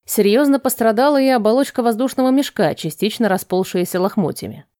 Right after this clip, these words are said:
Гражданский транспорт после подобного сразу бы рухнул, но оставшиеся герметичными отсеки военного судна не дали ему упасть.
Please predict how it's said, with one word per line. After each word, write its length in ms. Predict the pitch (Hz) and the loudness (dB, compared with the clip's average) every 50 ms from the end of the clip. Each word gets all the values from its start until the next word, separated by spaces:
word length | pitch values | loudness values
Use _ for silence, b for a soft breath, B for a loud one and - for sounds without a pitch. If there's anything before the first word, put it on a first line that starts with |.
| _ _ _ | _ _ _
Гражданский 600 | - 180 - - - 202 269 349 349 - - - 330 | -2 0 0 2 2 2 0 0 0 -2 -2 -2 -2
транспорт 560 | - 269 269 320 320 - - 311 302 - - | 0 2 2 2 0 0 0 -2 -2 -2 -2
после 300 | - 285 - - 277 277 | -6 -4 -2 0 -2 0
подобного 580 | - 254 254 233 294 294 240 233 254 254 254 254 | 0 0 0 0 0 0 0 2 2 2 2 0
сразу 440 | 247 - 220 226 254 262 220 226 | 0 0 2 2 2 2 2 2
бы 160 | 226 214 285 330 | 2 2 4 4
рухнул, 520 | 370 359 269 - - 156 147 147 147 143 | 4 4 2 0 -2 -6 -4 -4 -4 -4
но 260 | 147 180 226 254 233 | -2 0 2 2 2
оставшиеся 720 | 220 233 226 - 277 294 294 - - 285 269 226 - - 240 | 2 0 0 -2 -2 -2 -2 -2 -2 -2 -2 -2 0 -2 -2
герметичными 720 | 196 214 214 202 202 202 - - 240 - - 254 220 202 | 0 2 2 2 0 -2 -4 -6 -8 -4 -2 0 0 2
отсеки 420 | 196 180 - - 220 233 226 - 226 | 0 0 -2 -2 -4 -2 -2 0 -2
военного 520 | 190 185 180 185 208 220 220 208 190 180 | 0 0 0 2 2 2 2 2 0 0
судна 480 | 185 - - 214 240 226 247 254 254 254 | -2 -2 -2 -2 -2 0 0 0 2 2
не 160 | 254 254 247 | 2 2 2
дали 300 | 202 180 196 214 226 240 | 2 2 2 2 2 2
ему 260 | 233 226 214 208 208 | 2 2 2 2 2
упасть. 460 | 208 208 - 147 131 - - - - | 0 0 -2 -4 -6 -6 -12 -20 -20